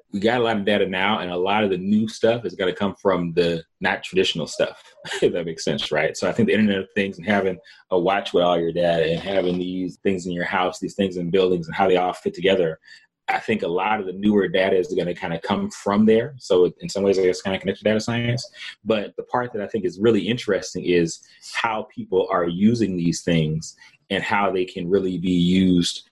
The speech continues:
kinda collectively, right? So it's not just getting the stuff off the Apple Watch, but how is the Apple Wa-,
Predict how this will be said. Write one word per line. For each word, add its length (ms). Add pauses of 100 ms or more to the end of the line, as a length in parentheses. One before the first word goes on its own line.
(140)
kinda 260
collectively, 600
right? 280
So 140
it's 100
not 260
just 300
getting 240
the 60
stuff 220
off 140
the 80
Apple 200
Watch, 380
but 180 (300)
how 200
is 80
the 120
Apple 320
Wa-, 180